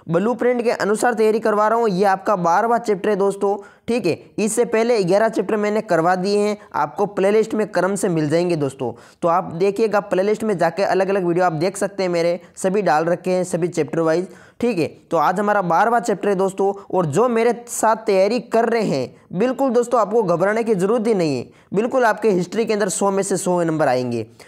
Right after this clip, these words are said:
और मैं बात क-, करता हूँ पॉलिटिकल की, तो पॉलिटिकल के अंदर भी मैंने चार चैप्टर तक करवा दिए हैं, और कोशिश करूँगा कि जल्द से जल्द करवाने की कोशिश कर रहा हूँ। ठीक है, और बाकी पूरे चैप्टर में करवा दूंगा,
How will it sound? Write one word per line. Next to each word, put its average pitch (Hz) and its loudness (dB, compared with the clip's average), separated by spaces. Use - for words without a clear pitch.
और - 0
मैं 175 0
बात 175 0
क-, - -10
करता 202 0
हूँ 220 2
पॉलिटिकल 185 0
की, 175 -2
तो 190 0
पॉलिटिकल 196 0
के 233 -2
अंदर 220 0
भी 220 0
मैंने 220 0
चार 190 0
चैप्टर 185 -4
तक 180 -4
करवा 170 2
दिए 185 0
हैं, 190 0
और 160 -2
कोशिश 190 -2
करूँगा 240 2
कि 226 0
जल्द 196 0
से 208 -4
जल्द 196 0
करवाने 170 0
की 185 -4
कोशिश 175 -2
कर 151 0
रहा 156 0
हूँ। 147 -2
ठीक 170 -2
है, 135 -2
और 143 0
बाकी 160 -2
पूरे 226 0
चैप्टर 202 -2
में 214 0
करवा 180 2
दूंगा, 208 0